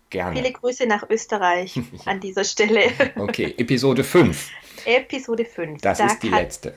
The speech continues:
Speaker 1: Da haben wir einen Kommentar zu bekommen.
Speaker 2: Genau, und zwar von der Petra.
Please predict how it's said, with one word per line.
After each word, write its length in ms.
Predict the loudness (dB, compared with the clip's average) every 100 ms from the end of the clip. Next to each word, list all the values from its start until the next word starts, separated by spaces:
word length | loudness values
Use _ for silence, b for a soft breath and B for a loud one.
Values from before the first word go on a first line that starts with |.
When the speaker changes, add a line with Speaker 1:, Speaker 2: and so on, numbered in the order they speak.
| -10
Speaker 1:
Da 140 | -8
haben 160 | -6 -4
wir 340 | -2 -4 -6 -12
einen 100 | -10
Kommentar 440 | -8 -6 -6 -6 -6
zu 140 | -8
bekommen. 380 | -8 -10 -12 -14 -20 _ _ _
Speaker 2:
Genau, 420 | -2 0 0 0 0
und 180 | -4 -2
zwar 240 | 2 2
von 260 | 0 -4 -2
der 240 | -2 -2 -4
Petra. 640 | -4 -4 -4 -2 -2 -4